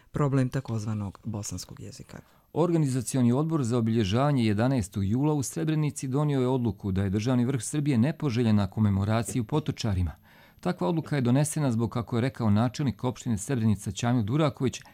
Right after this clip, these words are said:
Speaker 2: negiranja genocida i nepoštovanja žrtava i njihovih porodica. Mandatar Aleksandar Vučić rekao je da su predstavnici Srbije razumjeli poruke iz Srebrenice da su višak i da ne žele da prave problem na komemoraciji u Potočarima. Srbija je okrenuta regionalnom miru i saradnji, ali joj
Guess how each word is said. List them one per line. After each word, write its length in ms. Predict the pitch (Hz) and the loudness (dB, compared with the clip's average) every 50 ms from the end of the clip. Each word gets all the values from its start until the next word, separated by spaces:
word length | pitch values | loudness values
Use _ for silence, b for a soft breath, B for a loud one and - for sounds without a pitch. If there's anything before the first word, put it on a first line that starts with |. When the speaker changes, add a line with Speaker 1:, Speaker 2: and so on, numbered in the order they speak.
| B B B B B | B B B B B
Speaker 2:
negiranja 580 | 113 120 120 107 117 139 160 170 156 131 101 | 2 4 4 4 4 4 4 4 4 4 2
genocida 520 | 90 104 135 147 143 123 - - 123 113 110 | 4 4 4 4 2 0 -2 -2 0 2 4
i 60 | 104 | 4
nepoštovanja 600 | 113 143 - - 139 - - 131 120 113 104 90 | 4 2 0 -2 -6 -6 -4 0 0 2 2 2
žrtava 460 | 87 117 139 - - 160 143 143 135 | 0 -2 -4 -4 -4 -2 -2 -2 0
i 60 | 120 117 | 0 0
njihovih 380 | 101 87 - - 117 107 - | -2 -2 -2 -4 -6 -6 -6
porodica. 560 | - - 135 139 147 135 110 92 92 - - - _ B B B B B B B B B B | -4 -2 0 0 2 2 0 -2 -4 -6 -10 -14 _ B B B B B B B B B B
Mandatar 500 | B 110 113 107 113 127 - - 160 131 | B 6 6 6 6 4 4 4 2 4
Aleksandar 480 | 107 104 123 113 - 151 139 127 120 117 | 4 2 2 0 -2 -2 0 0 0 0
Vučić 360 | 120 160 175 - - - - | 0 0 -2 -2 -6 -6 -4
rekao 360 | 104 107 127 139 - 175 160 | -2 -2 -2 -2 -2 -2 -2
je 60 | 160 | -2
da 120 | 139 139 - | -2 -2 -4
su 160 | - 139 117 | -4 -6 -4
predstavnici 540 | - 135 156 151 - - 147 131 - 131 113 | -4 -2 -4 -4 -4 -4 -4 -4 -4 -6 -8
Srbije 320 | - 151 151 151 151 135 | -8 -4 0 0 2 2
razumjeli 460 | 127 123 104 123 147 170 160 131 107 | 2 2 0 0 0 2 2 0 0
poruke 400 | - - 117 120 104 - - 113 | 0 0 -2 -2 -2 -2 -4 -4
iz 120 | 98 - - | -4 -4 -4
Srebrenice 560 | - 156 151 156 151 147 143 - - - 139 | -2 -2 0 2 2 0 0 -2 -4 -4 -4
da 100 | 120 117 | -4 -4
su 160 | - - 120 | -4 -4 -2
višak 440 | 107 123 156 151 - 147 123 - - | 0 0 0 -2 -2 -4 -6 -4 -2
i 60 | 110 | 0
da 120 | 101 104 | 0 2
ne 120 | 101 101 95 | 2 2 0
žele 240 | 90 120 147 156 139 | 0 0 2 2 2
da 100 | 120 110 | 0 0
prave 280 | - 120 127 110 107 95 | -2 -2 0 0 0 0
problem 360 | - 120 120 117 123 110 95 B B B | 0 0 2 4 4 2 2 B B B
na 120 | - 123 113 | -2 -2 -2
komemoraciji 680 | - 110 101 98 95 92 92 95 95 95 - - 113 | 0 0 0 2 2 2 0 0 -2 -4 -4 -4 -6
u 40 | 104 | -4
Potočarima. 640 | 95 - 139 139 - 123 - - 98 95 95 95 90 - B B B B B B B B B B B | -4 -4 -4 -4 -4 -4 -4 -4 -2 0 0 0 -2 -4 B B B B B B B B B B B
Srbija 340 | - - 113 110 117 113 | -2 0 2 4 4 4
je 80 | 107 107 | 4 4
okrenuta 480 | 127 - - 151 151 139 127 - 135 127 | 2 0 0 0 0 0 0 0 -2 -2
regionalnom 480 | 147 156 147 139 131 127 123 117 117 | 0 0 0 2 2 4 4 4 4
miru 220 | 120 143 160 147 143 | 4 2 2 0 -2
i 40 | |
saradnji, 500 | 117 - - 123 123 139 151 156 156 135 | -2 -2 -2 -2 0 0 2 2 2 2
ali 120 | 110 101 101 | 2 2 2
joj 200 | 101 98 95 | 0 0 -2